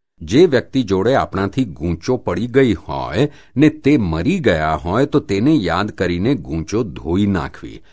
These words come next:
જેથી ચોખ્ખું થઈ નિકાલ થઈ જાય ને ગૂંચો ઉકલી જાય. આલોચના પ્રતિક્રમણને પ્રત્યાખ્યાન કરીને ગૂંચો છોડી નાખવી.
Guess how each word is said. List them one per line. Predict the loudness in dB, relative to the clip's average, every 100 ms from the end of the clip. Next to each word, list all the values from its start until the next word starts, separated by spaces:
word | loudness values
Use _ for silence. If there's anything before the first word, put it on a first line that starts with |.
| _ -12
જેથી | 2 2 2
ચોખ્ખું | -2 2 2 2 -4 0 0
થઈ | 0 -2 -2
નિકાલ | -2 -4 -2 -2 -2
થઈ | -4 -2 2
જાય | 4 4 0 -8 _ 2
ને | 2
ગૂંચો | 2 0 0 2 0
ઉકલી | 2 0 0 -4 -4
જાય. | -6 -10 -10 -18 _ _ _ _ _ _ -2
આલોચના | 2 6 6 4 2 4 2
પ્રતિક્રમણને | 0 -8 -8 -10 -2 0 2 2 0 0 -2
પ્રત્યાખ્યાન | -4 -8 -6 -4 -4 -6 -8 -4 -4
કરીને | -4 -6 -2 0 2 0
ગૂંચો | -2 -4 -4 -2 -4
છોડી | -4 -4 -2 0
નાખવી. | -4 -8 -12